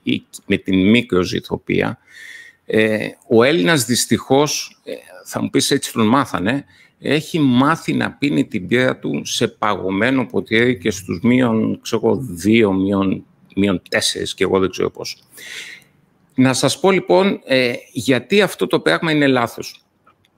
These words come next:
Σκεφτείτε ένα μόνο πράγμα. Όταν πίνετε παγωμένο νερό, και όταν λέω παγωμένο, παγωμένο, έτσι, ή όταν τρώτε κάτι το οποίο είναι,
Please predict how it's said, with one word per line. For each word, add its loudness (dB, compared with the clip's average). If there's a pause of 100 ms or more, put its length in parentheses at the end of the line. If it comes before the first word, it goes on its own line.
(920)
Σκεφτείτε 0 (760)
ένα 2
μόνο 4
πράγμα. 0 (340)
Όταν -2
πίνετε 0 (360)
παγωμένο 0
νερό, 2
και -6
όταν -4
λέω 2
παγωμένο, -2 (160)
παγωμένο, 2
έτσι, -4 (160)
ή 2 (100)
όταν 2
τρώτε -2 (140)
κάτι -4
το -2
οποίο 0
είναι, 2